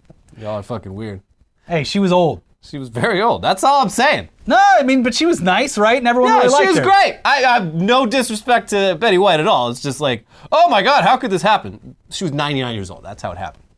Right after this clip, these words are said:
Speaker 2: Well, yeah, I mean, <laughs> obviously.
Speaker 1: Extremely old people die.
Speaker 2: I think, uh, the biggest thing was that people were just rooting so hard for her to get to
Speaker 1: Yeah,
Speaker 2: a hundred.
Speaker 1: I, I, but, like, people were treating it like, like, when you hit a hundred, like, you, it's, like, achievement unlocked, and it's like,
Speaker 2: No, you're just still old.
Speaker 1: you're just still extremely old. I
Speaker 2: Yeah.
Speaker 1: don't know.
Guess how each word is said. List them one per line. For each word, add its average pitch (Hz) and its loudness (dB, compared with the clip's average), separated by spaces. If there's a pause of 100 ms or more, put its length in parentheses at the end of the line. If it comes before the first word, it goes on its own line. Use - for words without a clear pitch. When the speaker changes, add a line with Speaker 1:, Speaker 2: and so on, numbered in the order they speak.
(160)
Speaker 2:
Well, 208 2
yeah, 269 2
I - 0
mean, 170 0
<laughs> - -14
obviously. - -2
Speaker 1:
Extremely 220 2
old 185 2
people 143 -4
die. 101 -6
Speaker 2:
I 226 0
think, 320 0
uh, 208 -6
the 202 0
biggest 202 -2
thing 254 0
was 214 0
that 190 -4
people 196 -4
were 190 2
just 170 -4
rooting 175 0
so 170 0
hard 165 0
for 185 0
her 170 2
to 165 0
get 165 -2
to - -2
Speaker 1:
Yeah, - 2 (340)
Speaker 2:
a 196 0
hundred. 196 -2
Speaker 1:
I, 196 -2 (160)
I, 180 -10
but, 185 -2
like, 208 0
people 311 -2
were 254 2
treating 240 -2
it 208 -2
like, 160 0
like, 156 -4 (120)
when 165 -4
you 156 -2
hit 196 0
a 165 0
hundred, 165 -4
like, 135 -4
you, 127 -12
it's, 135 -16
like, 127 -4
achievement 139 -6
unlocked, 113 -4
and 117 -10
it's - -12
like, 113 -6 (800)
Speaker 2:
No, 196 0
you're 185 2
just 165 -4
still 208 2
old. 185 4
Speaker 1:
you're 160 2
just 151 -4
still 165 0
extremely 117 -8
old. 80 -14 (100)
I 92 -8
Speaker 2:
Yeah. 87 -6
Speaker 1:
don't 95 -10
know. - -20